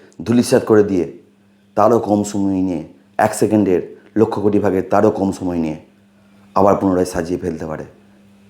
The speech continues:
যেমন আছে তেমন, সেই সর্বশক্তিমান।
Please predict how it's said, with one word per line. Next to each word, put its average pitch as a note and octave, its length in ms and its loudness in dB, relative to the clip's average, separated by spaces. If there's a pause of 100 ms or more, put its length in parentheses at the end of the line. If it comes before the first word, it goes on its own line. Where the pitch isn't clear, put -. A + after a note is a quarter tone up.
যেমন F2 320 2
আছে E2+ 200 -6
তেমন, D2+ 220 -8 (1700)
সেই G2 260 6 (180)
সর্বশক্তিমান। D#2+ 1500 -2